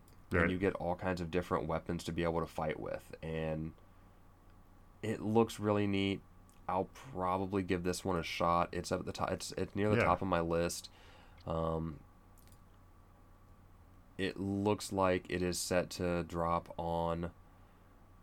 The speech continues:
Speaker 2: you know, its, its title is mostly on P C, and that's the only thing I don't like about this website right now,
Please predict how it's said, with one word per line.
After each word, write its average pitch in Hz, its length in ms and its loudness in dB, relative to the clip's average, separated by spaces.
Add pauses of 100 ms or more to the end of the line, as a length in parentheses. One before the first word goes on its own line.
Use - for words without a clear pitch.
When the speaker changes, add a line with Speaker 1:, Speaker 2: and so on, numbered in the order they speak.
(140)
Speaker 2:
you 95 80 -8
know, 98 100 0
its, 95 200 -2
its - 220 -6
title 127 400 -4
is 95 100 -4
mostly 95 360 -2
on 90 160 0
P 92 220 -2
C, 90 300 -2
and 85 100 -2
that's 95 120 -2
the 101 100 -2
only 90 140 0
thing 92 120 -2
I 85 40 -2
don't 82 180 -4
like 85 160 -4
about 85 200 -2
this 87 140 -6
website 80 440 -2
right 90 200 -2
now, 98 340 0